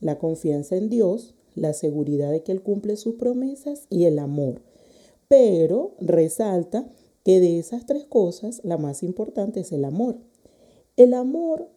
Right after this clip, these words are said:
pienso yo, que es el motivo que nos lleva a hacer las cosas. Cualquier cosa que hagamos, desde una torta para el postre,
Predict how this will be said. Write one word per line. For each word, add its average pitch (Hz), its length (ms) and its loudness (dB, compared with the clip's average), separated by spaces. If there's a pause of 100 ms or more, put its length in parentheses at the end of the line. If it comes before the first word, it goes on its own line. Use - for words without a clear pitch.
(140)
pienso 214 400 0
yo, 156 440 0 (460)
que 196 240 4
es 220 120 2
el 254 100 -2
motivo 254 480 -4
que 226 120 -6
nos 175 180 -8
lleva 175 220 -4
a - 20 -8
hacer 165 240 -6
las 156 140 -6
cosas. - 580 -10 (1040)
Cualquier 240 640 2
cosa 226 320 -2
que 185 100 -6
hagamos, 151 400 -6
desde 180 300 2
una 226 280 0
torta 220 360 -2
para 180 140 -2
el 165 80 -2
postre, 277 640 -2